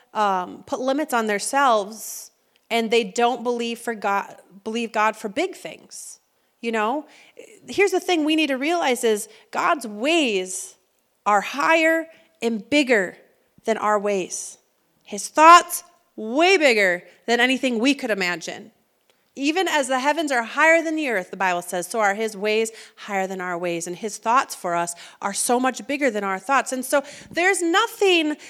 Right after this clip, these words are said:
that could surprise God that you would desire in your heart.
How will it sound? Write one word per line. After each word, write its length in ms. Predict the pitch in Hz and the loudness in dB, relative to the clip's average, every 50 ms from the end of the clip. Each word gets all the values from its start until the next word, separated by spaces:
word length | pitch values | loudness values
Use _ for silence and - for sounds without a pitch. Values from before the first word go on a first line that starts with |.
| - - - | -20 -10 -2
that 320 | 220 277 269 - - - | 0 2 2 2 0 -2
could 200 | - 294 285 214 | -2 -2 -2 -2
surprise 760 | - - - 240 254 - - 277 277 277 277 277 277 262 254 | -2 -4 -4 -4 -4 -4 0 2 4 6 6 6 4 2 0
God 300 | 226 240 240 240 233 208 | -2 0 2 2 2 2
that 160 | 208 202 - | 0 -2 -4
you 340 | 208 202 208 214 233 247 240 | -6 -10 -8 -6 -6 -4 -2
would 240 | 226 214 208 190 170 | 0 0 0 0 -2
desire 560 | 185 190 170 185 180 175 180 165 156 147 147 | -6 -4 -2 0 0 2 2 0 -2 -4 -6
in 180 | - - 165 160 | -8 -8 -10 -10
your 140 | 147 143 160 | -12 -14 -16
heart. 640 | - - 87 - - - _ _ - - - - | -16 -14 -14 -14 -16 -18 _ _ -20 -20 -20 -20